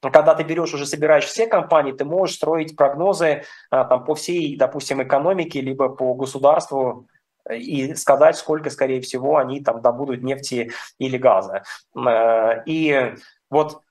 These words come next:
а, есть, а, есть подходы, это опять, знаете, к вашему же вопросу о том, что как, условно говоря,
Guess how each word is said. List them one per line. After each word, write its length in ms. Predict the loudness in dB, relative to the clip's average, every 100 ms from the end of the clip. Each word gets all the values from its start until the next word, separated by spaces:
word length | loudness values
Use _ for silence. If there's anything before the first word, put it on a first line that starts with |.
| _ _ _ _
а, 440 | 4 6 6 4 -2
есть, 500 | -6 -6 -6 -12 -20 _ _ _ _ _
а, 280 | 0 4 4
есть 460 | 2 -2 -2 -6 2
подходы, 500 | 2 2 0 0 4
это 440 | 2 2 -2 4 4
опять, 240 | 4 2
знаете, 280 | 2 0 -4
к 100 | 2
вашему 360 | 2 2 -4
же 140 | -6 0
вопросу 440 | 0 2 0 0
о 40 | 2
том, 180 | 0
что 300 | -2 -2 -2
как, 420 | 4 2 2 -10 _
условно 300 | -10 -6 -4
говоря, 560 | -2 2 4 6 4